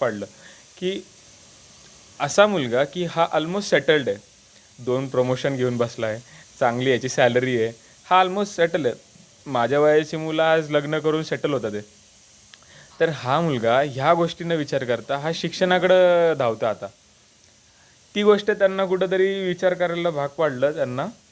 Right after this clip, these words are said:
मी भाग पाडलं नसेल तरी माझ्या एका सिच्युएशननी त्यांना भाग पाडलं आणि माझी धावपळ होती, त्यांनी तो विचार केला आणि आज, अ, ह्या क्षणाला सात ते आठ मुलं मुली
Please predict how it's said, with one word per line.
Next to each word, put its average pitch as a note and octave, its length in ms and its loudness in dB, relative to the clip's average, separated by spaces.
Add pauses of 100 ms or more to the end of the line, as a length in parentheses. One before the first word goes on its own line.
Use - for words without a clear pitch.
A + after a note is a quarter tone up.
(600)
मी A2+ 320 -6
भाग C#3+ 220 2 (100)
पाडलं C#3+ 300 -2
नसेल D3 360 -4
तरी D#3 180 -2
माझ्या C#3 380 2
एका D3+ 160 0
सिच्युएशननी D#3 600 -6
त्यांना D3+ 260 -4
भाग C#3 140 -2 (120)
पाडलं A#2+ 260 0
आणि C3 140 -2
माझी C3+ 460 0
धावपळ C3+ 400 0
होती, A#2+ 240 -6 (1000)
त्यांनी C3+ 320 -4
तो D3+ 140 -4
विचार D#3 380 2
केला C#3+ 320 -4 (160)
आणि C3+ 180 -6 (120)
आज, C3 340 2 (680)
अ, F#2 140 -6
ह्या C3+ 280 0
क्षणाला B2+ 520 -2
सात D3+ 260 -4 (140)
ते F3 140 -4
आठ D3+ 240 0 (180)
मुलं C3 300 0
मुली C#3 340 -4